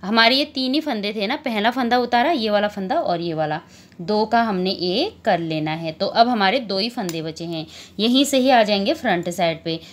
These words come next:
फ्रंट साइड पे पहला फंदा उतारेंगे, धागा पीछे, एक फंदा हम सीधा बना लेंगे। तो यहाँ पे हमारी ये वाली कली भी बन के कंप्लीट हो गई है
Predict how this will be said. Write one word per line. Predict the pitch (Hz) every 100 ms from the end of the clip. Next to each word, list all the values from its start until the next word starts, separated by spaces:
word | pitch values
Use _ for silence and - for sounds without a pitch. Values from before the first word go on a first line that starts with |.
| -
फ्रंट | - 233 240
साइड | 277 254 247
पे | 269
पहला | 254 233 240
फंदा | 247 240 254
उतारेंगे, | - 196 208 202 185 208 233 302 440 - - - - - -
धागा | 214 220 214 247
पीछे, | 247 - 269 330
एक | - 220 269 302
फंदा | 240 196 180
हम | 180 285 440
सीधा | - 208 175 185
बना | 170 165 160
लेंगे। | 160 160 156 151 - - -
तो | 262
यहाँ | 254 240 214 262 269
पे | 294
हमारी | 254 202 196 247
ये | 214 214
वाली | 214 202 208
कली | 214 190 185
भी | 190
बन | 180 175
के | 247 403
कंप्लीट | 269 208 170 160 185
हो | 160
गई | 160 165
है | 165